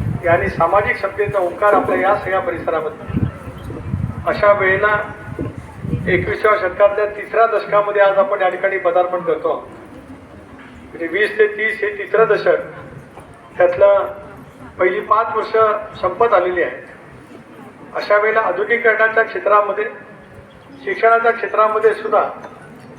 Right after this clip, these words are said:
बहुजन समाजाची मुलं मुली सुरुवातीपासूनच उत्तम पैकी शिक्षण घेतली पाहिजे, अशी एक व्यवस्था करण्याचं मानस आपल्या सर्वांच्या मनामध्ये आहे.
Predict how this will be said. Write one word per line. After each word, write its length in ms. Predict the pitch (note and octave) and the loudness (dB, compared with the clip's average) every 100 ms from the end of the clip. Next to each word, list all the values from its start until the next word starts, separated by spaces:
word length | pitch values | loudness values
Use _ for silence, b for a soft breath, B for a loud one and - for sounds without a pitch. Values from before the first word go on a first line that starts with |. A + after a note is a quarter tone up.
| - - | -20 -4
बहुजन 300 | D#3 G3 A#3 | 0 4 4
समाजाची 560 | G#3+ G#3 G#3+ A3 - A3 | 4 2 4 2 0 -2
मुलं 280 | G3 G#3 G#3 | -2 -2 -2
मुली 240 | G3 G#3+ A#3+ - - - - - C3+ - | -4 -4 -6 -10 -20 -20 -20 -20 -20 -20
सुरुवातीपासूनच 880 | - F3+ G#3 A3 A3+ G#3 G3 A3 A#3+ - F#3 | -12 2 2 2 2 2 2 0 0 -2 -12
उत्तम 280 | - A#3 | 2 2
पैकी 340 | A3+ G#3+ A3 A3+ | 4 2 4 2
शिक्षण 360 | - - A3 A3 | 2 -4 -2 0
घेतली 280 | F3+ F#3 | -2 -4
पाहिजे, 380 | A3+ G#3 F3 D#3 C#3 - - - - - - - - - | 0 2 2 0 -2 -8 -18 -20 -20 -20 -20 -20 -18 -2
अशी 380 | F3 - A#3 A#3 A3+ - | -2 0 2 2 2 -2
एक 160 | G3+ E3+ | -6 0
व्यवस्था 380 | G3 A#3 A#3 B3 | 4 4 4 2
करण्याचं 580 | A#3+ G#3 G#3+ G#3+ A3 G#3+ | 4 2 2 2 0 4
मानस 340 | F3+ A3 A3+ | 4 4 2
आपल्या 240 | G3 G#3 G3 | 2 2 0
सर्वांच्या 420 | F#3 G3+ G3+ G3 | 4 2 4 2
मनामध्ये 400 | F3+ F3 D#3 C#3 | 2 0 -2 -6
आहे. 640 | B2+ - - - - - | -10 -16 -20 -20 -20 -20